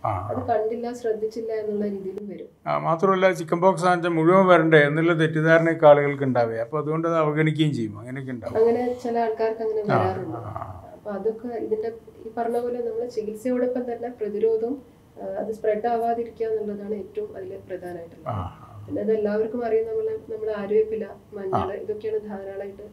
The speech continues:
Speaker 2: ചിക്കൻ പോക്സിന്റെ ചികിത്സയിൽ ഉപയോഗിക്കുന്ന
Speaker 1: ഉപയോഗിക്കുന്നത്.
Speaker 2: കാര്യങ്ങൾ.
Speaker 1: അതായത് കുളിക്കുന്ന വെള്ളത്തിലൊക്കെ
Speaker 2: ആ,
Speaker 1: അതൊക്കെ ഇട്ട്
Speaker 2: കുളിക്കുന്ന
Speaker 1: കുളിക്കുക
Speaker 2: വെള്ളത്തിലൊക്കെ
Speaker 1: എന്നുള്ളതാണ് അല്ലേ?
Speaker 2: ആ, ഉപയോഗിക്കുക എന്നുള്ളത്.
Speaker 1: ആ. പിന്നെ ഡോക്ടർ പറഞ്ഞ പോലെ ഭക്ഷണ കാര്യങ്ങൾ ശ്രദ്ധിക്കണം അല്ലേ?
Speaker 2: ആ.
Speaker 1: എരുവും പുളിയും കുറയ്ക്കണം
Speaker 2: എരിവും
Speaker 1: അതാണ്.
Speaker 2: പുളിയും കുറയ്ക്കുക.
Speaker 1: എണ്ണമയമുള്ളതൊക്കെ.
Speaker 2: ഭക്ഷണങ്ങള്,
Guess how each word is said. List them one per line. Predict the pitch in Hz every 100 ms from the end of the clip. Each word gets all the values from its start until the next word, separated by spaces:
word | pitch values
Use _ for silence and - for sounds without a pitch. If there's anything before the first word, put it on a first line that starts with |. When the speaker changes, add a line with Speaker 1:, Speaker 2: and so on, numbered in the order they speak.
| -
Speaker 2:
ചിക്കൻ | - 185 190
പോക്സിന്റെ | 196 - 220 233
ചികിത്സയിൽ | 226 202 208 202 233 226
ഉപയോഗിക്കുന്ന | 240 - 196 190 185
Speaker 1:
ഉപയോഗിക്കുന്നത്. | 139 135 120 117
Speaker 2:
കാര്യങ്ങൾ. | 104 107
Speaker 1:
അതായത് | 131 135
കുളിക്കുന്ന | 143 139 151 151
വെള്ളത്തിലൊക്കെ | 147 139 151 143 143
Speaker 2:
ആ, |
Speaker 1:
അതൊക്കെ | 147 147 147
ഇട്ട് | 143
Speaker 2:
കുളിക്കുന്ന | 147
Speaker 1:
കുളിക്കുക | 135 143
Speaker 2:
വെള്ളത്തിലൊക്കെ | 135 131 117 107 107
Speaker 1:
എന്നുള്ളതാണ് | 120 113 104 _ _ 180 175
അല്ലേ? | -
Speaker 2:
ആ, | -
ഉപയോഗിക്കുക | 185 190 180 185 180
എന്നുള്ളത്. | 170 170 - - -
Speaker 1:
ആ. | 95 - - - -
പിന്നെ | 156 165
ഡോക്ടർ | 165 160
പറഞ്ഞ | 170 151 156
പോലെ | 151 170 160 -
ഭക്ഷണ | 165 131 151 151
കാര്യങ്ങൾ | 147 143 143 147
ശ്രദ്ധിക്കണം | 147 135 127 139 156 214 - -
അല്ലേ? | 147 123 139
Speaker 2:
ആ. | 151
Speaker 1:
എരുവും | 151 165
പുളിയും | 156 151 139
കുറയ്ക്കണം | 123 - 110
Speaker 2:
എരിവും | 107 113
Speaker 1:
അതാണ്. | 247 240
Speaker 2:
പുളിയും | 233 233
കുറയ്ക്കുക. | 220 202 -
Speaker 1:
എണ്ണമയമുള്ളതൊക്കെ. | - 180 160 160 156 156 151 151 147 143
Speaker 2:
ഭക്ഷണങ്ങള്, | 180 202